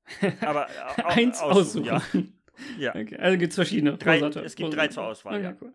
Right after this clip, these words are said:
Speaker 1: Ja.
Speaker 2: Drei rosane Spielzeug-, Spielzeugboote darfst du dir dann
Speaker 1: Cool.
Speaker 2: davon eins aussuchen.
Speaker 1: Geil.
Speaker 2: <laughs> Ähm,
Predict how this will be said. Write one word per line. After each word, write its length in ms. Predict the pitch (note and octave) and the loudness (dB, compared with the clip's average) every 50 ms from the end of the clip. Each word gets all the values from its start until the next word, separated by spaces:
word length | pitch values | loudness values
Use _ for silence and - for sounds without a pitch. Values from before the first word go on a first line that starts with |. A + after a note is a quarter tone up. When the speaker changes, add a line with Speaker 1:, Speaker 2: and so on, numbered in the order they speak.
| _ _ | _ _
Speaker 1:
Ja. 140 | - - - _ _ _ _ _ _ _ | -20 -20 -20 _ _ _ _ _ _ _
Speaker 2:
Drei 200 | - B2+ C3 C3+ | -10 -8 -8 -8
rosane 600 | B2+ B2 C3+ C3+ C3+ C3 B2 B2 A#2+ A#2+ A#2+ - _ _ _ _ _ _ _ _ _ _ _ _ _ _ _ _ _ | -8 -10 -10 -10 -10 -10 -10 -10 -12 -12 -14 -18 _ _ _ _ _ _ _ _ _ _ _ _ _ _ _ _ _
Spielzeug-, 400 | - C3 B2 - B2 A2 - _ _ | -14 -14 -12 -12 -14 -14 -14 _ _
Spielzeugboote 1000 | - - - D3+ C#3+ C#3+ - - - A#2+ A#2 A2+ _ - A#2+ A2+ A#2 - B2 A#2+ | -20 -12 -10 -10 -10 -10 -12 -14 -14 -14 -14 -14 _ -16 -16 -16 -16 -18 -20 -20
darfst 280 | A#2+ - - A2+ - - | -18 -18 -18 -18 -18 -20
du 40 | A#2 | -20
dir 220 | - - - G#2 | -20 -18 -18 -18
dann 180 | - - - - | -18 -18 -18 -16
Speaker 1:
Cool. 140 | - - - | -14 -14 -14
Speaker 2:
davon 200 | - - - - | -14 -14 -16 -18
eins 180 | - - - | -20 -20 -20
aussuchen. 380 | - - - _ - - _ - | -20 -20 -20 _ -20 -20 _ -16
Speaker 1:
Geil. 240 | - - - - - _ _ _ _ _ _ _ _ _ - - - - - | -14 -14 -14 -14 -16 _ _ _ _ _ _ _ _ _ -20 -20 -12 -10 -8
Speaker 2:
<laughs> 440 | F3 - F3+ D#3+ D3+ C#3+ - C#3+ C#3+ - - - - - - - F#3 - - _ _ _ _ _ _ _ _ _ _ _ _ _ _ - _ - - - - - | -6 -4 -4 -6 -6 -8 -10 -10 -10 -12 -18 -20 -20 -20 -10 -8 -8 -8 -8 _ _ _ _ _ _ _ _ _ _ _ _ _ _ -20 _ -20 -20 -20 -14 -8
Ähm, 320 | - D3 C#3+ C#3 C#3 C#3 | -6 -6 -4 -6 -8 -12